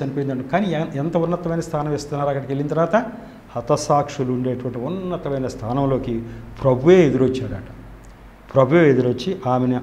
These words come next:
ఆ, తీసుకుని వెళ్ళటం. "అమ్మా, అయ్యా, నేను ఎంత దానిని, నే-, పెద్ద పరిశుద్ధులు ఎదుట నేను ఎంత దాన్ని, మీ శిష్యులు వీళ్ళంతా ఉన్నారంటే, అమ్మా, నీ వయసుకు మించినటువంటి సేవ చేశావు,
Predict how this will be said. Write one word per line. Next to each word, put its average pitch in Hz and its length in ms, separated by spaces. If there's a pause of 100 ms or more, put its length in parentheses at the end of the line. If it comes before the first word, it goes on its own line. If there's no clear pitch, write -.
ఆ, 110 220 (140)
తీసుకుని 123 340
వెళ్ళటం. 113 420 (720)
"అమ్మా, 151 360 (480)
అయ్యా, 156 400 (340)
నేను 170 200
ఎంత 175 240
దానిని, 180 400
నే-, 156 220 (160)
పెద్ద 139 180
పరిశుద్ధులు 160 540
ఎదుట 151 340
నేను 139 180
ఎంత 131 180
దాన్ని, 147 300
మీ 139 140
శిష్యులు 135 420
వీళ్ళంతా 123 440
ఉన్నారంటే, 123 840 (300)
అమ్మా, 147 360 (340)
నీ 147 220
వయసుకు 180 500
మించినటువంటి 120 960 (340)
సేవ 135 300 (120)
చేశావు, 95 300